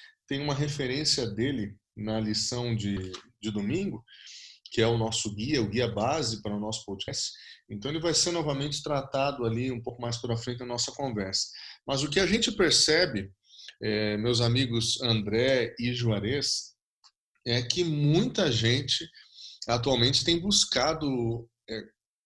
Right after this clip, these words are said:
quase que reinterpretar, ah, os escritos da Bíblia a partir da, da sua própria ótica, a partir da sua própria filosofia,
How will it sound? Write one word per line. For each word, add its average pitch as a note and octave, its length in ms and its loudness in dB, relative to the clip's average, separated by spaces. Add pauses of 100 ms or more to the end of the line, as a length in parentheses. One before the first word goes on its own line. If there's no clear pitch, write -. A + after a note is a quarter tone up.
(180)
quase A3+ 380 0
que A3+ 140 0
reinterpretar, F3+ 1300 0 (720)
ah, G2 140 -6
os A#2+ 160 -4
escritos C3+ 500 -2
da B2 80 0
Bíblia F3+ 520 -4 (840)
a E3 100 2
partir G3 680 0
da, G#3 180 -2
da G3 180 0
sua F#3+ 280 0
própria E3+ 360 0
ótica, D#3+ 540 0
a D#3 60 -6
partir D3 320 -4
da D3+ 120 -2
sua D3+ 280 -4
própria D3+ 360 -2
filosofia, D#3 880 -4